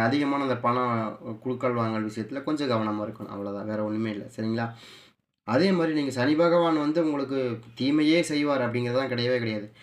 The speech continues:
நன்மை செய்வதற்கான அனைத்து விஷயங்களையும் செய்யறதுக்கு முன்னாடி உங்களுக்கு அனுபவத்தை கொடுப்பார், அவ்வளவுதான். இப்போ உங்களுக்கு நீங்க ஒரு, உங்களுக்கு ஒரு பணம் கொடுக்க போறாருன்னு வச்சுங்க, ஒரு கோடி ரூபா கொடுக்க போறாரு அப்படின்னா,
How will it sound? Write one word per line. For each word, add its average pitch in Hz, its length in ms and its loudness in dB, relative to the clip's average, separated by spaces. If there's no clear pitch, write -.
நன்மை 135 480 2
செய்வதற்கான 131 720 0
அனைத்து 139 580 -2
விஷயங்களையும் 156 540 2
செய்யறதுக்கு 135 360 -4
முன்னாடி 127 240 0
உங்களுக்கு 127 280 -2
அனுபவத்தை 131 600 -2
கொடுப்பார், 107 320 -2
அவ்வளவுதான். 107 360 -4
இப்போ 123 200 -2
உங்களுக்கு 120 320 2
நீங்க 117 220 0
ஒரு, 113 220 0
உங்களுக்கு 113 300 -2
ஒரு 110 100 -2
பணம் 131 260 0
கொடுக்க 139 220 -2
போறாருன்னு 131 380 0
வச்சுங்க, 127 240 -4
ஒரு 117 180 0
கோடி 117 220 0
ரூபா 135 140 0
கொடுக்க 127 240 -4
போறாரு 117 280 0
அப்படின்னா, 107 320 -4